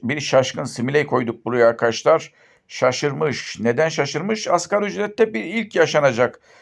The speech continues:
Türk İş açıkladı bunu. İki bin yirmi dört yıl asgari ücretin dediğim gibi bir ilk yaşanacak. Asgari ücret tespit komisyonu yaklaşık bir on, e, yirmi sekiz gün sonra ya da yirmi yedi gün sonra da diyebiliriz,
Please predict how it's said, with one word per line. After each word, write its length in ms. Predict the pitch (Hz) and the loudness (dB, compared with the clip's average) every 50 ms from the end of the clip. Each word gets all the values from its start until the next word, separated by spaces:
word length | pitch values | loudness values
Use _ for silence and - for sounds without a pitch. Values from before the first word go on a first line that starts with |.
| _ _ _ _ _ _ _ | _ _ _ _ _ _ _
Türk 240 | - 185 196 180 - | -6 -6 -6 -6 -6
İş 140 | 170 147 - | -4 0 0
açıkladı 560 | 147 127 - 147 - - 143 135 123 139 127 | 0 0 0 -4 -2 0 0 2 0 0 -2
bunu. 500 | 123 139 151 175 196 214 214 208 202 208 _ _ _ _ _ _ _ | -2 -4 0 2 4 6 4 4 2 0 _ _ _ _ _ _ _
İki 260 | - 113 117 - 165 | -8 -8 -8 -8 -8
bin 140 | 185 214 202 | -6 -4 -4
yirmi 280 | 185 185 190 202 196 190 | -2 -2 -2 -2 0 0
dört 220 | 214 208 208 - | 0 0 0 0
yıl 80 | 180 165 | 0 2
asgari 360 | 165 160 - - - 175 160 | 2 2 2 2 0 0 0
ücretin 420 | 165 143 151 151 151 - 196 208 | 0 -2 -4 -6 -6 -8 -6 -2
dediğim 220 | 208 226 165 180 175 | -2 -2 -2 -2 -4
gibi 180 | 160 165 151 | -4 -4 -4
bir 100 | 147 156 | -4 -4
ilk 260 | 165 175 156 139 - - | -4 -6 -8 -6 -2 0
yaşanacak. 720 | 147 131 - 151 143 143 135 127 180 202 202 - - _ _ _ - _ _ _ _ _ _ _ _ | 0 0 2 2 0 0 2 2 2 0 0 -2 -10 _ _ _ -20 _ _ _ _ _ _ _ _
Asgari 360 | - 127 151 147 - 214 214 | 0 0 0 2 2 2 2
ücret 260 | 214 208 214 214 214 214 | 4 4 2 2 2 2
tespit 400 | 214 214 208 - 214 220 220 - | 0 0 0 -2 -6 -8 -6 -4
komisyonu 720 | - 202 208 196 190 - - 220 226 233 247 240 226 185 | -2 -2 -2 -4 -4 -2 0 0 2 4 2 2 2 2
yaklaşık 560 | 190 208 202 202 - 208 196 214 202 - - - | 2 0 0 0 0 -4 -2 -4 -6 -8 -10 -12
bir 220 | 190 190 180 - _ - | -12 -12 -12 -14 _ -4
on, 420 | - 196 202 214 214 208 180 - _ _ 120 | 0 0 2 2 0 -2 -6 -14 _ _ -4
e, 60 | 139 | -2
yirmi 680 | 139 139 139 127 117 123 170 196 202 208 208 214 208 190 | -2 0 0 -2 -4 -4 -4 -4 -4 -4 -4 -4 -4 -4
sekiz 420 | 175 - - 196 196 - 214 185 | -4 -2 -2 -2 -2 -4 -6 -6
gün 100 | 156 156 | -6 -6
sonra 360 | 147 127 - 117 120 - 175 185 | -6 0 2 4 6 6 6 6
ya 120 | - - | 4 4
da 40 | 143 | 2
yirmi 240 | 131 135 143 156 156 | 0 -2 -2 -4 -4
yedi 160 | 151 147 156 | -4 -4 -4
gün 100 | 143 135 | -4 -4
sonra 280 | - 123 123 120 113 | 0 2 2 2 4
da 160 | 110 110 107 107 | 2 2 0 -2
diyebiliriz, 760 | 127 143 143 113 110 120 139 185 196 208 - - - - | -2 -2 -2 -2 -2 -4 -4 -4 -6 -6 -8 -12 -14 -18